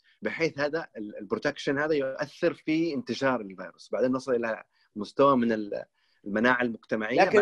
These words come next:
Speaker 2: اللي في
Speaker 1: ندخل
Speaker 2: سننا
Speaker 1: phase
Speaker 2: كده،
Speaker 1: two.
Speaker 2: اللي في سننا ومش شغالين في القطاع الطبي والأطفال،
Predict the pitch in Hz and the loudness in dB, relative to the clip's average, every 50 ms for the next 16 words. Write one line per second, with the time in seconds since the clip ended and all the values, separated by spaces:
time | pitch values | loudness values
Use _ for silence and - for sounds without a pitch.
0 | 202 196 202 190 - - 214 208 208 226 254 254 240 202 175 - 214 196 180 160 | 6 4 2 0 0 2 2 4 4 6 6 8 8 6 6 6 4 4 4 4
1 | 160 165 156 - - - 175 185 226 247 247 226 214 196 190 - - 180 160 156 | 4 2 0 -2 -2 -2 0 2 4 4 6 6 4 4 2 0 2 2 4 4
2 | 175 208 226 214 - 180 - - 156 147 214 220 190 180 170 156 - - - 220 | 4 2 2 0 0 -4 -4 -4 -2 0 2 4 4 4 2 0 -2 2 2 2
3 | 226 185 185 202 190 180 156 160 156 - - 175 165 151 131 | 2 2 2 0 2 4 4 2 2 2 4 6 6 6 6